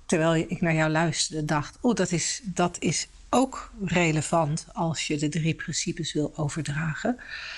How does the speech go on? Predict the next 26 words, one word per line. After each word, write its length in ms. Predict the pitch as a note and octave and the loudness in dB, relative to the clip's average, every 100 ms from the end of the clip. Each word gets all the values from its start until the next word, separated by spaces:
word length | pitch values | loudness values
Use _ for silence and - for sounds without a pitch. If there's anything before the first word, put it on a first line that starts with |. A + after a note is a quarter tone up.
| - - - - | -14 -16 -14 0
is 220 | F#3+ - | 0 2
dat 280 | G#3 G3+ - | 2 2 2
je 280 | F#3 E3+ - - | 0 0 -6 -2
concepten 720 | G3+ D#3+ - B3 C4 G#3+ D#3+ | 0 2 4 2 2 0 2
herkent 680 | E3 - G#3 E3 G3+ - F#3+ - | 2 2 0 2 0 -2 -10 -16
voor 300 | - - F#3 | -14 0 2
wat 180 | E3+ E3 | 4 2
ze 140 | - C#3+ | 0 2
zijn, 300 | G3 E3+ C#3 | 2 2 2
namelijk 300 | D#3 D3 - | 2 0 0
concepten. 640 | F3 - - F3+ - B2 - - - - - | -2 0 -2 -2 -4 -6 -6 -14 -16 -18 -8
En 320 | - E3 E3 | 0 2 2
je 120 | D#3+ D#3+ | 2 2
zou 220 | F3+ D#3+ | 4 2
dat 200 | D#3+ - | 0 -4
ook 160 | E3 - | -8 -2
kunnen, 580 | F3+ F3 E3 E3+ F3 - | 0 0 -2 -2 -6 -8
kunnen 260 | F3+ E3 | -4 -2
zeggen 300 | D#3 E3 - | 0 -2 -2
van 220 | - E3+ | -4 -4
dat 160 | E3+ D#3+ | -2 -2
je 140 | F#3 E3 | -2 -2
geloof 600 | - F3+ F#3+ B3+ B3+ - | 2 4 4 4 2 0
herkent 680 | E3 D3 - C#3 C3+ - - - - - - | 2 2 0 0 -2 -6 -12 -20 -20 -20 -4
als 280 | - E3+ - | 0 2 0
geloof. 680 | - D#3+ D3+ C3 C3 - | -2 0 2 0 -2 -8